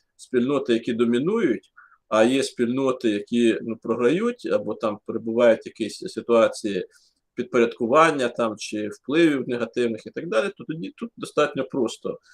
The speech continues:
е, можна діяти. Відповідно, е, е, ф-, ф-, ф-, ти зав-, завжди знайдеш людей, які готові об'єднатися для того, щоб захистити власну етнічність. Далі, оцей процес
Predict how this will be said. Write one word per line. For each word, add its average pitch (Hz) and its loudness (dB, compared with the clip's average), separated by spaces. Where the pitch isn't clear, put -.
е, 110 -2
можна 110 -4
діяти. 165 -2
Відповідно, 117 -2
е, 98 -2
е, 107 2
ф-, 95 0
ф-, - -8
ф-, - -14
ти 127 -6
зав-, 123 2
завжди 147 8
знайдеш 135 6
людей, 120 4
які 113 2
готові 131 4
об'єднатися 113 0
для 107 -6
того, 113 -2
щоб 104 -10
захистити 101 -6
власну 90 -2
етнічність. - -18
Далі, 131 8
оцей 185 -6
процес 220 -2